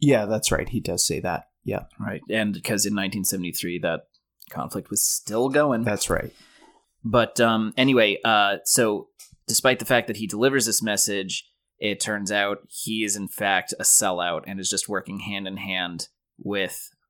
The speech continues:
Speaker 2: white politicians, or at least, uh, with the white police. Well,
Speaker 1: Mm-hmm.
Speaker 2: a-, actually, the guy he's working with directly is Latino.
Speaker 1: Right.
Speaker 2: Uh, <laughs> 'cause there, there's even that reference later where you have Vitroni,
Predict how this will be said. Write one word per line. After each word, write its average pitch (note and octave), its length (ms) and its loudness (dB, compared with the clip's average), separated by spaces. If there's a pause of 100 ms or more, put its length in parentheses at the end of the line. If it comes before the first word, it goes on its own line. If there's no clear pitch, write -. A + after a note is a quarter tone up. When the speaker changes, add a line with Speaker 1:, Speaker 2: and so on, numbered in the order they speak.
(120)
Speaker 2:
white F2+ 360 -6
politicians, C3 920 -4
or A#2 100 4
at A2 80 0
least, A2+ 220 0
uh, G2+ 320 0
with F#2+ 120 -4
the G#2+ 80 -4
white G#2 260 -2
police. G2+ 640 -4 (340)
Well, D3+ 240 6
Speaker 1:
Mm-hmm. A2 80 2
Speaker 2:
a-, - 40 6
actually, D3 640 0 (560)
the A#2 200 2
guy F#3+ 340 2
he's D#3+ 280 -2
working C#3 400 -2
with G#2+ 260 -2
directly G#2+ 880 -2
is G2+ 220 -4
Latino. G2 720 -4 (800)
Speaker 1:
Right. A2 300 0 (440)
Speaker 2:
Uh, A2+ 260 -2
<laughs> - 40 -6
'cause C3+ 180 2
there, B2 220 0
there's B2+ 220 2
even B2 200 0
that A#2 180 4
reference A#2 420 2
later A2+ 400 2 (380)
where G#2+ 480 4 (480)
you A2 160 0
have A2 240 2
Vitroni, A#2+ 800 -2